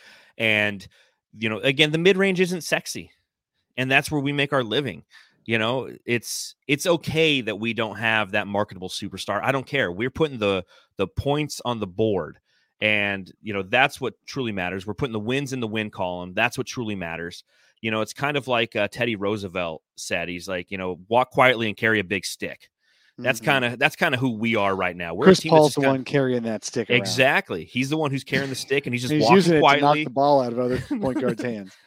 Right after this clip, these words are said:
Speaker 1: Yeah, especially in a, you know,
Speaker 2: <laughs>
Speaker 1: transition at the end of the game, you
Speaker 2: Oh,
Speaker 1: know, but
Speaker 2: man.
Speaker 1: it's just, it, we're, we do all the little things right. And again, it's not sexy, but who cares? You know, it, it's great when you see, you know, obviously doing the Suns Jam session, we go live after every,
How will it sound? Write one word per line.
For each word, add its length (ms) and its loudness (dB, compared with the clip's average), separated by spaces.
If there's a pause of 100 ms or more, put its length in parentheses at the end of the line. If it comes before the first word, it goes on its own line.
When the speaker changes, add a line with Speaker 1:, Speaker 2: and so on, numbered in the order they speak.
(160)
Speaker 1:
Yeah, 120 2
especially 420 0
in 80 0
a, 100 0
you 160 -4
know, 60 2
Speaker 2:
<laughs> 20 -4
Speaker 1:
transition 520 0
at 100 -4
the 100 -2
end 120 -4
of 60 -10
the 60 -10
game, 400 -4 (400)
you 80 2
Speaker 2:
Oh, 40 2
Speaker 1:
know, 160 0
but 220 2
Speaker 2:
man. 180 -10 (160)
Speaker 1:
it's 240 2
just, 400 -4 (220)
it, 180 -2
we're, 160 0 (120)
we 140 -4
do 200 -6
all 100 0
the 100 -2
little 260 -2
things 340 -8
right. 400 -4
And 180 -6
again, 240 -4
it's 160 -8
not 180 -4
sexy, 440 -4
but 240 -4
who 180 -6
cares? 580 -6 (420)
You 120 0
know, 160 0
it, 200 4
it's 200 2
great 340 0
when 320 -2 (280)
you 160 -4
see, 520 -4 (440)
you 80 0
know, 100 -2
obviously 380 2
doing 160 2
the 60 -4
Suns 280 -4
Jam 240 -2
session, 480 -2
we 100 0
go 120 0
live 320 4
after 300 0
every, 520 -4